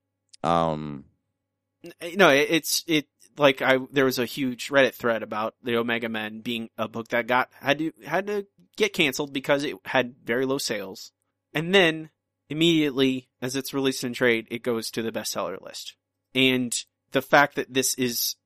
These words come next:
Speaker 2: just accepted, like, the fact that we, comic book fans, for some reason, we are propping up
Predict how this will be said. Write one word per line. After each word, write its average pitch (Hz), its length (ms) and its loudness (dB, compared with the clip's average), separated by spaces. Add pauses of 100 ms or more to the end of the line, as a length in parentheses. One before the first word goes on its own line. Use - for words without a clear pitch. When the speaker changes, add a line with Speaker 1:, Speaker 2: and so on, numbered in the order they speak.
(300)
Speaker 2:
just 151 220 -4
accepted, - 600 -6 (220)
like, 135 280 0 (580)
the 131 140 0
fact 139 260 6
that 143 200 6 (200)
we, 143 320 -2 (320)
comic 156 320 4
book 143 160 -14
fans, 135 220 0
for 131 100 -6
some 135 240 0
reason, 131 300 -2
we 123 100 0
are 113 80 2
propping 123 540 2
up 117 240 -2